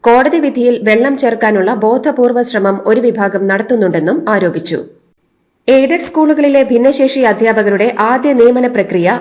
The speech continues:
ഒക്ടോബർ ഇരുപത്തഞ്ചിനകം പൂർത്തിയാക്കും. മുഖ്യമന്ത്രി പിണറായി വിജയനെ പ്രശംസിച്ച് മാർ ബസേലിയോസ് ക്ലീമീസ് കത്തോലിക്ക ബാവ. നാടാർ സംവരണ വിഷയത്തിൽ മറ്റാരും കാണിക്കാത്ത ആർജവം കാണിച്ചയാളാണ് മുഖ്യമന്ത്രി പിണറായി വിജയനെന്ന്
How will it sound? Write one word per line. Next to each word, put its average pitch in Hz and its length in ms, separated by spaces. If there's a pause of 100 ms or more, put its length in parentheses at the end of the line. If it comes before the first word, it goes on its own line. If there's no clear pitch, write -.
ഒക്ടോബർ 226 500
ഇരുപത്തഞ്ചിനകം 233 760
പൂർത്തിയാക്കും. 160 720 (1600)
മുഖ്യമന്ത്രി 302 500
പിണറായി 277 420
വിജയനെ 240 360
പ്രശംസിച്ച് 208 680
മാർ 214 220
ബസേലിയോസ് 262 720
ക്ലീമീസ് 202 380 (100)
കത്തോലിക്ക 214 400
ബാവ. 151 540 (680)
നാടാർ 269 460
സംവരണ 285 480
വിഷയത്തിൽ 226 600
മറ്റാരും 233 640
കാണിക്കാത്ത 247 440
ആർജവം 214 540
കാണിച്ചയാളാണ് 196 840
മുഖ്യമന്ത്രി 214 440
പിണറായി 240 420
വിജയനെന്ന് 190 600